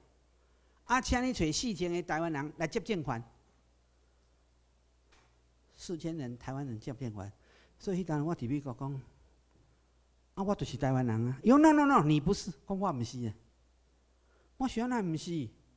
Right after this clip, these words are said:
我伫台湾出世，户口名簿都拢我是啊，我是台湾啊。伊讲你摕出你的证件来看看觅，编几部，编两个物件，一个叫做，啊，是，是迄张，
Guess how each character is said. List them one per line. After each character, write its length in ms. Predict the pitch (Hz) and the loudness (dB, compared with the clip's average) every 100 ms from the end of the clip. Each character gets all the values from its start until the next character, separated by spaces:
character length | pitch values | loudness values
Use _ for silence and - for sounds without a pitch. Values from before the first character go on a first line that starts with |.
| _ _ _ _ _ _ _ _ | _ _ _ _ _ _ _ _
我 140 | 277 254 | -4 0
伫 140 | 185 | 0
台 160 | 226 214 | 2 2
湾 200 | 190 202 | 2 2
出 160 | 285 | 2
世， 240 | 233 190 175 | 2 2 4
户 220 | 185 190 | 4 4
口 180 | 254 254 | 4 4
名 240 | 226 220 | 4 2
簿 120 | 214 220 | 4 2
都 120 | 208 | 2
拢 180 | 254 262 | 0 2
我 140 | 262 | 2
是 200 | - 196 | 2 0
啊， 60 | 226 | 4
我 80 | 247 | 4
是 60 | |
台 220 | 220 208 190 | 2 2 4
湾 180 | 165 | 2
啊。 180 | 185 190 - - - _ _ _ _ _ _ _ - | 0 -4 -6 -20 -20 _ _ _ _ _ _ _ -4
伊 80 | 175 | 0
讲 120 | 208 | 2
你 100 | 226 | 0
摕 140 | 151 | 0
出 120 | 139 | -2
你 80 | 190 | 0
的 80 | 180 | 0
证 200 | - 160 | 0 -2
件 140 | 143 | -2
来 80 | 139 | -4
看 180 | 135 139 | -6 -8
看 160 | 156 139 | -8 -6
觅， 160 | 139 139 - _ _ _ _ _ _ _ _ _ _ _ _ _ _ | -6 -6 -12 _ _ _ _ _ _ _ _ _ _ _ _ _ _
编 180 | 180 180 | -4 -2
几 180 | 156 143 | -2 -2
部， 280 | 170 165 160 - - | -2 -4 -8 -16 -2
编 180 | 175 170 | 0 0
两 120 | 117 | 0
个 60 | 123 | -2
物 180 | 113 | -4
件， 240 | 104 123 135 | -6 -8 -6
一 60 | 139 | -4
个 100 | 127 | -4
叫 120 | 139 | -4
做， 220 | 170 165 117 - _ _ _ _ _ _ _ _ _ _ _ _ _ _ _ _ _ _ _ _ _ _ _ - | -4 -4 -6 -14 _ _ _ _ _ _ _ _ _ _ _ _ _ _ _ _ _ _ _ _ _ _ _ -6
啊， 100 | 135 | -2
是， 160 | 139 | -2
是 100 | 127 | 0
迄 180 | 143 170 | 2 2
张， 220 | 190 196 | 2 0